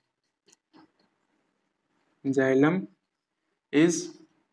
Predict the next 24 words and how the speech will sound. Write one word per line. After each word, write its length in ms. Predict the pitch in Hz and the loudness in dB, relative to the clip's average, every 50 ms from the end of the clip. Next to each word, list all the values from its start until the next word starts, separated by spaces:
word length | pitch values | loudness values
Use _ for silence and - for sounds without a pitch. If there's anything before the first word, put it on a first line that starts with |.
| _ _ _ _ _ _ _ _ _ _ _ _ _ _ _ _ _ _ _ _ _ _ _ _ _ _ _ _ _ _ _ _ _ _ _ _ _ _ _ _ _ _ _ - | _ _ _ _ _ _ _ _ _ _ _ _ _ _ _ _ _ _ _ _ _ _ _ _ _ _ _ _ _ _ _ _ _ _ _ _ _ _ _ _ _ _ _ -10
made 420 | 131 131 135 147 156 160 160 160 - _ _ _ _ _ _ _ _ _ _ _ _ _ _ _ _ _ - - - _ 139 | -6 -4 -2 -2 -2 -2 -4 -6 -12 _ _ _ _ _ _ _ _ _ _ _ _ _ _ _ _ _ -20 -20 -8 _ -2
up 140 | 143 143 143 143 - _ - | -2 -2 -4 -10 -10 _ 0
of 320 | 143 151 170 185 - - - - _ _ _ _ _ _ _ _ _ _ _ - _ _ _ _ _ _ _ _ _ _ _ _ _ _ _ _ _ _ _ _ _ _ _ _ _ _ _ _ _ _ _ - - _ - | 0 0 0 -2 -4 -8 -16 -20 _ _ _ _ _ _ _ _ _ _ _ -20 _ _ _ _ _ _ _ _ _ _ _ _ _ _ _ _ _ _ _ _ _ _ _ _ _ _ _ _ _ _ _ -20 -20 _ -12
डेड 500 | - 123 117 117 139 151 165 170 - - - _ _ _ _ _ _ _ _ _ _ _ _ _ | -12 -10 -6 -4 -2 0 0 -2 -2 -6 -10 _ _ _ _ _ _ _ _ _ _ _ _ _
सेल। 280 | - - 135 131 123 127 123 | -6 -2 -2 -2 -2 -2 -4
ये 100 | 127 151 151 | -6 -6 -4
किससे 240 | 170 165 - 208 202 | -4 -2 0 2 2
मिलके 240 | 202 190 175 175 170 | 2 0 0 0 0
बने 160 | 160 156 151 | 0 0 -2
होते 200 | 143 143 147 170 | -2 -2 -2 -2
हैं, 300 | 190 226 226 - - - _ _ - | -4 -4 -6 -10 -16 -20 _ _ -2
ये 80 | 165 165 | -2 0
डेड 240 | 151 175 185 170 | 2 0 0 0
सेल 160 | 151 - 147 131 | 0 -2 -4 -2
से 140 | 131 - | 0 0
मिलके 280 | 135 131 127 123 131 139 | 0 0 0 -2 -4 -6
कौन 380 | - 147 139 135 131 139 143 143 | -8 -8 -8 -6 -4 -4 -2 0
बने 260 | 139 135 135 143 143 | -2 0 0 0 2
होते 200 | 143 143 139 147 | 2 2 2 2
हैं, 80 | 139 135 | 0 2
कौन, 240 | 143 185 190 131 123 - - - - _ _ 135 | 2 0 0 0 -4 -10 -16 -20 -20 _ _ -2
जाइलम, 420 | 123 139 135 135 139 139 135 131 127 | 2 2 4 4 4 2 0 -2 -6
ठीक 220 | - - 139 - | -8 -10 -2 0
है। 180 | 202 220 208 - | 0 0 0 -4